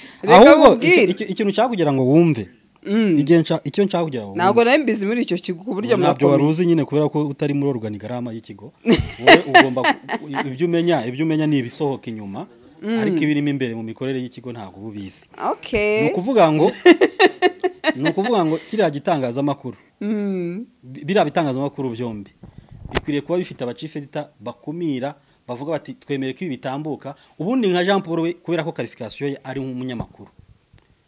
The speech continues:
Speaker 2: Tubyumvikane, hashobora kuba ikarita ye yararangiye cyangwa se i-, i-, i-, iri valide cyangwa se iri invalide. Ariko ku, njyewe ntekereza ko, mu myumvire yanjye numva ko kuba ikarita yaba valide cyangwa se itaba, i-, i-, i-, yaba invalide,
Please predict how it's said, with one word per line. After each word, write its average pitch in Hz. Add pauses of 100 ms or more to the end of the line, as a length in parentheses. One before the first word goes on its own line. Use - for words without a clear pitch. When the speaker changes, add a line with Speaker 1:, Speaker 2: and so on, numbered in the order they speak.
(300)
Speaker 2:
Tubyumvikane, 196
hashobora 202
kuba 202
ikarita 202
ye 202
yararangiye 185
cyangwa 160
se 165
i-, 165
i-, 175
i-, 143
iri 180
valide 156
cyangwa 143
se 143
iri 135
invalide. 101 (400)
Ariko -
ku, -
njyewe 147
ntekereza 151
ko, 113
mu 123
myumvire 147
yanjye 117
numva 117
ko - (1000)
kuba 196 (100)
ikarita 180
yaba 175
valide 135
cyangwa 151
se 151
itaba, 123 (100)
i-, 127
i-, 131
i-, 143
yaba 120
invalide, 110